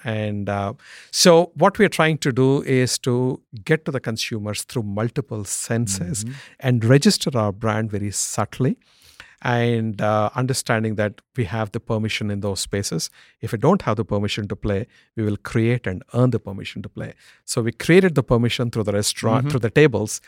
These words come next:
Speaker 2: Yeah.
Speaker 1: and now we are legitimately getting into the restaurants in a big way.
Speaker 2: Be interesting to see where this brand goes, right?
Speaker 1: Indeed.
Speaker 2: Very unexpected, but, you know, but very strategic. So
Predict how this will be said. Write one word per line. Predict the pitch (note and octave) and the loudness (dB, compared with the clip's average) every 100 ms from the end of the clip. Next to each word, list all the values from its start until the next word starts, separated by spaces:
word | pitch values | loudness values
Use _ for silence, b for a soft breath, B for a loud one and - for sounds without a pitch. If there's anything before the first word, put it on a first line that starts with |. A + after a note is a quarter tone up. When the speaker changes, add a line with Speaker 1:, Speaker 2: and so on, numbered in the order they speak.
| B | B
Speaker 2:
Yeah. | F2+ - | -2 2
Speaker 1:
and | A#2 A2+ | 4 6
now | B2 | 6
we | A#2 | 6
are | A2 | 4
legitimately | A2 A2+ C3 A#2 G2+ A2+ | 4 2 0 -2 -4 -6
getting | G#2 G#2+ G2+ | -4 -4 -4
into | G2+ | -6
the | G2+ | -4
restaurants | G2 - G#2 G2+ A2 | -4 -6 -6 -6 -6
in | |
a | G2 | -6
big | F#2+ - | -8 -10
way. | G#2 A2+ _ _ _ _ _ _ B B B B - | -12 -14 _ _ _ _ _ _ B B B B -20
Speaker 2:
Be | - | -18
interesting | F#2+ F#2 - G2 | -14 -14 -12 -10
to | F#2 | -10
see | G2+ | -8
where | F#2+ | -8
this | F#2 | -8
brand | - F#2+ G#2 G2 | -2 2 2 2
goes, | A#2 C#3 - | -2 -4 -6
right? | C#2+ - | -4 -4
Speaker 1:
Indeed. | F#2 C4+ E4+ B2+ | -4 -6 -8 -8
Speaker 2:
Very | A#2 G2 G#2+ | -4 0 2
unexpected, | A2 - - A2 - C2+ - | 2 0 2 0 0 -8 -10
but, | D#2+ _ | -16 _
you | A#2+ | -12
know, | F#2 | -10
but | F#2 | -8
very | F#2 G2 | -4 -2
strategic. | - G2+ E2+ C#2 C#2+ _ _ _ _ - B B | -4 -6 -6 -6 -12 _ _ _ _ -20 B B
So | - C#3+ C#3 C3+ | -2 2 2 0